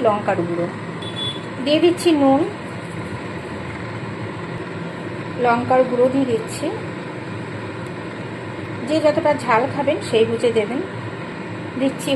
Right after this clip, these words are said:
হলুদ, দিচ্ছি খুবই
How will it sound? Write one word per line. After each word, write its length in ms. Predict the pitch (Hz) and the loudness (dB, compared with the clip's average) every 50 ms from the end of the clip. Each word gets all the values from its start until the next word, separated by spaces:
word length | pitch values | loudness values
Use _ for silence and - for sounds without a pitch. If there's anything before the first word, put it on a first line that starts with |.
| 226 | 4
হলুদ, 300 | 240 233 233 226 302 381 - - - - - - - - - - - - - - - - - - - - - - - - - - - - - - - - - - - - - - - - - - - - - - - - - - - - - - - - - - - - - - - - | 4 6 6 6 6 4 2 -4 -8 -8 -8 -8 -8 -8 -8 -8 -8 -8 -8 -8 -8 -8 -8 -8 -8 -8 -8 -6 -6 -8 -8 -8 -8 -8 -8 -8 -8 -8 -8 -8 -8 -8 -8 -8 -8 -8 -8 -8 -8 -8 -8 -8 -8 -8 -8 -8 -8 -8 -8 -8 -8 -8 -8 -8 -8 -8 -8 -8 -4 2
দিচ্ছি 300 | 254 311 320 - - 285 320 330 - | 2 4 2 2 2 0 0 0 2
খুবই 200 | - 311 277 320 | 2 2 4 4